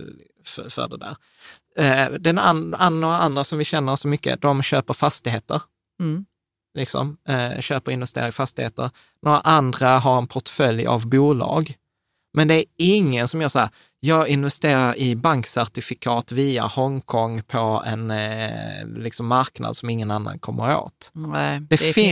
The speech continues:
Speaker 2: finns inget,
Speaker 1: inte
Speaker 2: inget sånt vi har talat om,
Speaker 1: Nej,
Speaker 2: nej.
Speaker 1: nej. Utan där finns liksom ett, ett enda undantag som jag känner till. Och, och, och det är liksom där, där man har gått ihop några stycken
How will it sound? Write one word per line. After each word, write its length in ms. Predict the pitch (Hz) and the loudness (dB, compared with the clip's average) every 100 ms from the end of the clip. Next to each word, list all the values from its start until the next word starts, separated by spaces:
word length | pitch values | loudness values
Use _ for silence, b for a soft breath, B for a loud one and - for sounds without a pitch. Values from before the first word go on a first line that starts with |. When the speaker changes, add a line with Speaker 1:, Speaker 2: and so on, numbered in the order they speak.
| 135 | 4
Speaker 2:
finns 200 | 123 - | 4 4
inget, 220 | 156 196 | 4 4
Speaker 1:
inte 260 | 202 156 139 | 4 4 4
Speaker 2:
inget 220 | 220 220 | 4 2
sånt 260 | - 247 220 | 2 -2 0
vi 120 | 202 | 2
har 80 | 196 | 0
talat 360 | - 185 175 139 | 2 2 2 4
om, 140 | 143 | 4
Speaker 1:
Nej, 100 | 165 | 6
Speaker 2:
nej. 420 | 220 - 120 - _ _ _ _ - | 6 4 2 -4 _ _ _ _ -4
Speaker 1:
nej. 460 | 151 180 143 139 - _ _ - | 0 0 0 -4 -14 _ _ -2
Utan 380 | 165 - 165 180 | 0 2 2 2
där 100 | 175 | 0
finns 360 | - 185 139 | 2 0 0
liksom 340 | 156 - 147 147 _ - | -2 0 0 -2 _ 0
ett, 380 | 190 - - - | 2 2 -4 -8
ett 300 | - 190 - | 2 2 2
enda 260 | 156 151 131 | 2 4 4
undantag 840 | 127 123 110 - - - 131 131 - | 2 2 -4 -6 -8 -6 -4 -6 -10
som 180 | - - | -12 -8
jag 120 | - | -8
känner 240 | - - | -8 -10
till. 380 | - 127 120 139 - _ _ | -6 -6 -4 -8 -12 _ _
Och, 320 | 139 131 127 | 2 2 2
och, 360 | 135 131 127 127 135 | 0 0 0 0 -2
och 80 | |
det 120 | 135 156 139 | 0 2 2
är 40 | 120 | 0
liksom 340 | 117 - 120 | -2 -6 -4
där, 320 | 120 117 113 - _ - | 0 0 0 -6 _ -2
där 220 | 127 120 | 0 0
man 180 | 120 120 | 0 -2
har 100 | 117 | -2
gått 260 | 120 117 | -4 -2
ihop 600 | 131 123 160 127 123 _ - _ _ - | -2 2 4 4 0 _ -20 _ _ -2
några 300 | 127 117 117 | 2 4 2
stycken 840 | - - 135 - - - 127 131 | 0 0 -2 -2 -10 -4 -2 -2